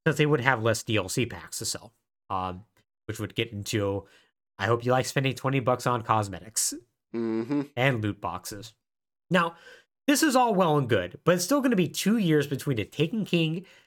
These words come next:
Speaker 1: before Destiny two comes out. Something that I actually totally blanked. I totally blanked there was a year three of Destiny.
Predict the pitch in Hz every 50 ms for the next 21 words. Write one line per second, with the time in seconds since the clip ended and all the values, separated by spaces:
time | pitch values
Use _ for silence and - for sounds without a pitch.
0 | _ _ - 127 110 - 139 139 131 113 110 _ - - 143 143 143 - - -
1 | 180 160 143 143 - - 131 123 113 117 117 110 101 98 104 95 87 92 - -
2 | - - _ _ _ _ _ _ _ _ - - - 233 226 285 330 285 226 175
3 | 135 113 160 160 151 143 - 113 131 165 185 - - 139 185 214 - - 143 107
4 | 98 - - - - 123 139 156 143 127 120 117 113 110 98 - - - 220 262
5 | 359 359 247 180 123 131 156 156 143 131 117 110 117 104 104 113 127 123 113 113
6 | - - 123 104 101 95 104 98 95 - - 98 90 90 90